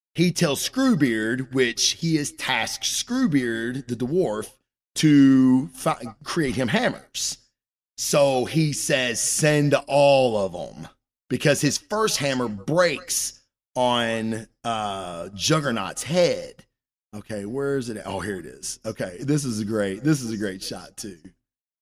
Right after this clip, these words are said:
All right. Um, but yeah, my name is Thor, and just, and with the tooth flying out, it's just fantastic. That's really, it looks really great. But here is where he calls down all the hammers. So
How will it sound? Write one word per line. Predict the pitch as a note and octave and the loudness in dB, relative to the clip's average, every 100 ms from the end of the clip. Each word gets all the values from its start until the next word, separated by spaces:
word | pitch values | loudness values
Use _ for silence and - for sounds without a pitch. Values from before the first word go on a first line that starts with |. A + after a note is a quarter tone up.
| _ B2 | _ -12
All | |
right. | A#2+ B2 B2+ C3 _ _ _ _ _ _ - | -8 -4 -4 -6 _ _ _ _ _ _ -6
Um, | B2 A#2 A2 G2+ F#2+ F#2+ F#2+ | -2 0 0 0 -4 -8 -4
but | D3 D3 | -4 2
yeah, | C3+ A2 | 2 2
my | D3+ | 0
name | F3+ C#3+ B2 | 0 0 -2
is | - | -6
Thor, | - C3 B2+ A#2+ A#2 G#2+ | -4 0 2 2 0 2
and | G#2 G2+ | 0 -4
just, | G2+ G2 - | -8 -12 -8
and | C#3 C#3 | -4 0
with | C#3+ | 0
the | B2 | -2
tooth | - - F#3+ F3 - | -8 0 0 0 -6
flying | - D3+ C3+ C3 | -6 -4 -2 -2
out, | B2+ B2 B2 B2+ | -2 -2 -2 -2
it's | F3+ - | -4 -4
just | D#3 - | -6 -4
fantastic. | G#2+ G2+ A2+ F#2+ G2 F#2+ G2 | -6 -6 -6 -8 -8 -12 -8
That's | C3+ - | -8 -8
really, | B2+ C3+ B2+ | -6 -2 -2
it | B2+ | -2
looks | D3 - | -6 -4
really | D3 A2+ | -4 -4
great. | F#2+ G#2+ G2+ F#2+ F#2 _ _ _ _ _ - | -4 -2 -2 -4 -10 _ _ _ _ _ 0
But | C3 B2+ | 0 0
here | - G3 G#3+ D#3+ C#3 | -4 0 2 2 0
is | B2+ B2+ | 0 -4
where | C3+ C3+ | -2 -6
he | A2+ C#3 | -4 -6
calls | - C3+ C3 A#2+ | -4 0 0 0
down | C3+ A#2+ B2 - | 0 0 -4 -6
all | - C3+ C3 B2+ | 2 4 6 6
the | G#2 G2+ | 2 -2
hammers. | - A2 F2+ D#2+ C2 - - - - _ _ _ - | -4 -6 -6 -8 -14 -12 -8 -6 -8 _ _ _ -8
So | D3 | -8